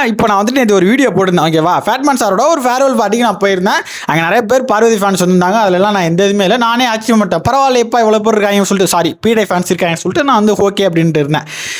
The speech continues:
எங்கேயுமே நான் வந்து அதை பத்தி பேசவும் இல்ல, நான் கண்டுக்கவும் இல்ல, வச்சுக்கோங்களேன். அந்த ஃப-, ஷோ ஃபுல்லா போகுது, நிறைய செக்மெண்ட் நடக்குது. So, அப்போ வந்துட்டு ஆங்கரே வந்துட்டு கேட்பாரு, "இந்த மாதிரி யார் வரணும்னு எக்ஸ்பெக்ட் பண்றீங்க இந்த ஷோவுக்கு?" அப்படிங்கும்போது எல்லாரும் வந்துட்டு,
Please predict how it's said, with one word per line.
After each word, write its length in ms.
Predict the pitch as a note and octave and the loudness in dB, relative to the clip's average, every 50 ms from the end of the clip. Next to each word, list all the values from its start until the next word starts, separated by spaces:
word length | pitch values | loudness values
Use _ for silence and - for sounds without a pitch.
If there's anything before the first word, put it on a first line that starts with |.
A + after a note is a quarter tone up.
| - - | -6 -2
எங்கேயுமே 380 | G3+ A#3 B3+ C4 B3 B3+ C4+ | 0 2 2 2 2 2 2
நான் 140 | C#4 C4 B3 | 2 2 0
வந்து 180 | A#3 A3+ A3+ B3 | 0 0 0 0
அதை 180 | A#3 A3 G#3 | 0 0 0
பத்தி 160 | F#3 G#3+ A3 | -2 -2 -2
பேசவும் 380 | A3 G3+ G3+ G#3+ G#3+ A3+ G#3+ G#3 | 0 0 0 0 0 0 0 2
இல்ல, 160 | - G3 A#3 | 2 2 0
நான் 100 | C4 B3 | 0 -2
கண்டுக்கவும் 460 | A3 - F3 G3+ G#3+ C4 B3+ B3+ B3 | -2 0 0 2 2 2 2 2 2
இல்ல, 200 | B3 A#3 G#3 F3+ | 2 2 0 0
வச்சுக்கோங்களேன். 580 | E3 - - A3 G3 F3+ E3 E3 F3+ F#3 E3+ F3 - - - - - - - - - _ _ _ _ | 0 0 0 0 0 2 0 0 -2 -2 -4 -6 -8 -14 -18 -16 -18 -18 -20 -20 -20 _ _ _ _
அந்த 340 | - G#3+ A3+ A3+ A#3 A3+ A3 | -2 -2 0 2 2 2 0
ஃப-, 180 | A3 - G3 G3 - | 0 -2 -2 -2 0
ஷோ 240 | - B3 C#4 C4+ C4+ C4+ | 2 2 2 2 0 0
ஃபுல்லா 240 | A#3 A3+ A#3+ B3+ B3 A#3+ B3 | 0 2 2 2 0 0 -2
போகுது, 560 | - A3+ A3 G#3+ B3 C#4 D4+ D#4 D#4 C4+ - - - | 0 0 0 2 2 2 2 2 0 -2 -2 -4 -4
நிறைய 300 | G3 F3 F#3 G#3+ B3 B3+ B3 | -4 -2 0 0 0 0 0
செக்மெண்ட் 300 | - A3 G#3 A3 A#3 C#4+ | 0 0 0 0 0 2
நடக்குது. 680 | C#4 C4 B3 G#3+ G3+ G#3 F#3 F#3 F#3 A3+ C4 C#4+ C#4+ - | 2 2 2 2 0 0 0 0 2 2 2 0 0 -2
So, 240 | - - A#3 A#3 A3 | 0 0 2 2 2
அப்போ 280 | G#3 A3 A#3+ B3 A#3+ | 0 0 0 0 0
வந்துட்டு 420 | A#3 B3 A3+ C4+ D4 D4+ C#4+ B3+ A#3 G3 G3+ A3+ | 0 0 0 0 0 2 2 2 2 0 0 -2
ஆங்கரே 400 | C4 B3 B3 B3+ C4 B3+ A#3+ A3+ | -2 -2 0 0 2 2 2 2
வந்துட்டு 200 | A3 G#3+ A#3 - | 0 0 0 0
கேட்பாரு, 340 | G#3+ A3+ A3+ - A3+ G#3 G#3 | 0 0 0 0 -2 0 0
"இந்த 200 | A#3+ B3+ A3+ G#3 | 0 0 2 0
மாதிரி 280 | G3+ G#3 A3+ B3+ B3 A#3 | 0 0 0 2 2 2
யார் 260 | G#3+ G3+ G3+ A#3 A#3+ | 2 0 0 0 2
வரணும்னு 420 | A#3 A3 G#3+ A3 A3 G#3 G3 G3 G3+ | 2 2 2 2 0 0 -2 -4 -4
எக்ஸ்பெக்ட் 280 | - B3+ C4 B3 - | -4 -4 -2 -2 -2
பண்றீங்க 100 | G#3+ G3 | -2 0
இந்த 320 | G3 G3 G3 G3 F#3+ F#3+ F3+ F3 | 2 2 2 2 2 2 2 2
ஷோவுக்கு?" 260 | G3+ G3+ G#3 G3 - | 2 2 2 2 2
அப்படிங்கும்போது 520 | G3+ G3 F#3 F#3 F#3 F3+ F3+ G#3+ A#3 E4 F4+ | 0 0 0 0 0 0 0 0 0 0 0
எல்லாரும் 420 | E4 B3 B3 B3+ C4 C4+ B3+ A#3 | 0 0 2 2 2 2 2 2
வந்துட்டு, 280 | A3 A#3+ B3 B3 A#3 A3 | 0 2 2 2 0 0